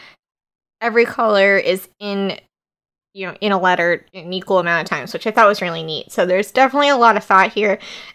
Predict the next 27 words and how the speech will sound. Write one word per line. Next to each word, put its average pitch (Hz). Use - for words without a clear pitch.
and 381
there's 403
a 453
really 427
cool 440
backstory. 202
So 220
what 285
more 349
could 285
you 247
want 226
from 214
a 196
font? 185
It 214
looks 196
great. 302
It's 226
really 277
cutting 214
edge 214
as 202
far 185
as 185
the 185
technology, 262